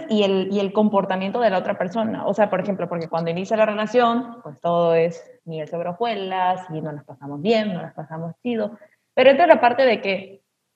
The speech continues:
eh, el interés, las prioridades, ya no estás en una lista de, de intereses de esa persona, ya no estás en la lista de prioridades de esa persona, y es cuando, cuando dices, bueno, ¿y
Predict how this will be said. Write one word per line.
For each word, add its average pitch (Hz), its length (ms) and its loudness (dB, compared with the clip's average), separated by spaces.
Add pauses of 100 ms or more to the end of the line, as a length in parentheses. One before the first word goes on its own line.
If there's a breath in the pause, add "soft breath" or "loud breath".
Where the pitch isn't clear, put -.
(200)
eh, 208 260 4
el 202 120 8
interés, 196 600 2 (360)
las 202 160 0
prioridades, 175 760 0 (180)
ya 202 160 6
no 240 120 4
estás 254 360 4
en 208 100 0
una 196 160 -4
lista 185 320 -2
de, 170 180 4
de 185 80 2
intereses 175 560 2
de 175 140 -2
esa 202 220 -4
persona, 170 480 -8 (300 soft breath)
ya 190 140 6
no 262 80 8
estás 269 240 4
en 254 80 2
la 226 60 4
lista 202 260 2
de 196 100 2
prioridades 180 500 2
de 190 80 -2
esa 226 120 -2
persona, 175 540 -4 (240 loud breath)
y 233 100 6
es 269 120 8
cuando, 220 800 4 (140)
cuando 190 280 2
dices, 202 520 2
bueno, 226 500 4 (100)
¿y 180 680 2